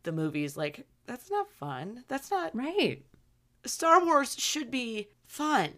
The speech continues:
Speaker 1: It's, like, what did Mark Hamill say? <laughs>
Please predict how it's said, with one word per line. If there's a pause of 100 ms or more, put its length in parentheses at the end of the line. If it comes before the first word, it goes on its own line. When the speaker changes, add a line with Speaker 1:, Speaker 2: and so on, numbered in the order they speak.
Speaker 1:
It's, (180)
like,
what
did
Mark
Hamill
say? (160)
<laughs>